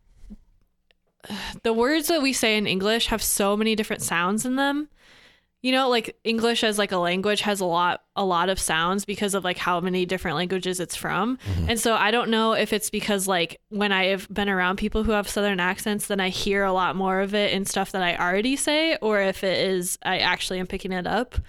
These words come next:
Speaker 1: It's just, uh, yeah, it's weird, but it's def-, I mean, I'm definitely gonna have a Southern accent 'cause
Speaker 2: For, for me, it's protective coloring. So, you know, like, when I go to visit my wife's family in
Speaker 1: Mm.
Speaker 2: Boston, they have very thick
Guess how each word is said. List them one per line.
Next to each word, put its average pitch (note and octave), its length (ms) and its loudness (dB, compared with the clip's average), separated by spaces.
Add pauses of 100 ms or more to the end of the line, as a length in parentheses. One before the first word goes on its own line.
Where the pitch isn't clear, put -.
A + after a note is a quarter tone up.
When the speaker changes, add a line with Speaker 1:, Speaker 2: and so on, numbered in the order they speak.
(260)
Speaker 1:
It's G#3+ 220 0
just, - 320 0 (240)
uh, F3 60 -2
yeah, - 300 -2
it's G3+ 200 -6
weird, F#3 240 -2
but G#3 160 0
it's - 100 0
def-, G#3+ 160 0
I G3+ 140 0
mean, F#3 120 0
I'm E3 120 -2
definitely - 320 -6
gonna - 140 -10
have - 100 -6
a - 40 -6
Southern - 280 -6
accent - 440 -10
'cause - 380 -8
Speaker 2:
For, - 240 -2
for D3+ 220 2
me, E3 340 2
it's C3+ 140 0
protective A2+ 560 0
coloring. E2+ 520 2
So, G#2 360 2
you A2 120 2
know, G2 120 4
like, F#2 180 2
when G#2+ 100 4
I B2 120 2
go B2 180 2
to G2+ 80 2
visit G2+ 300 2
my F#2 180 4
wife's F2+ 340 2
family G2+ 360 2
in E2 80 2
Speaker 1:
Mm. - 20 2
Speaker 2:
Boston, F2 440 2
they F2 120 2
have F2 200 2
very G#2 520 2
thick - 840 -4